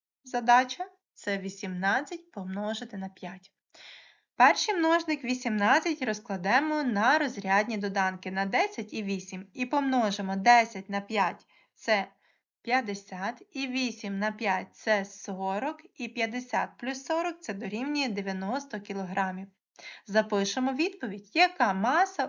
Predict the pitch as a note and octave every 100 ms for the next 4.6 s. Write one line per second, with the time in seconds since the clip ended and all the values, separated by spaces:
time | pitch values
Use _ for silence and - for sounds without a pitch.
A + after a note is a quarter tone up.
0 | - G3+ - - B3 F4+ - D4 G3 A3
1 | A3 B3 A#3 G3 G3 F#3 F#3 G3+ G#3 F#3+
2 | G3+ - - - _ _ G#3 A3+ A#3+ A#3
3 | G#3+ G3 - F#3 F#3 F#3+ F#3 A3 C#4 G#4
4 | A4 D4+ G#3+ G3+ G3 -